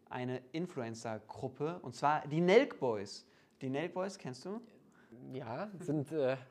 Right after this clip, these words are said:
Speaker 2: Vorbild für ganz viele junge Jugendliche.
Speaker 1: Genau, äh, wichtig finde ich zu sagen, ähm, damit die Leute das auch verstehen, die hier zuhören: Die Nelk Boys, das ist ja eine amerikanische YouTuber-Gruppe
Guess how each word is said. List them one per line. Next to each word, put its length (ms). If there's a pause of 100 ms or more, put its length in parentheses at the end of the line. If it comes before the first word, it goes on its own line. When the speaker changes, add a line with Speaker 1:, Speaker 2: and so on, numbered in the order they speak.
(580)
Speaker 2:
Vorbild 400
für 120
ganz 240
viele 220
junge 560 (720)
Jugendliche. 680 (200)
Speaker 1:
Genau, 220
äh, 120 (100)
wichtig 340
finde 160
ich 80
zu 80
sagen, 400 (380)
ähm, 440 (260)
damit 420
die 80
Leute 240
das 160
auch 80
verstehen, 380
die 80
hier 120
zuhören: 380 (260)
Die 80
Nelk 260
Boys, 320 (360)
das 100
ist 100
ja 160
eine 360
amerikanische 920 (200)
YouTuber-Gruppe 960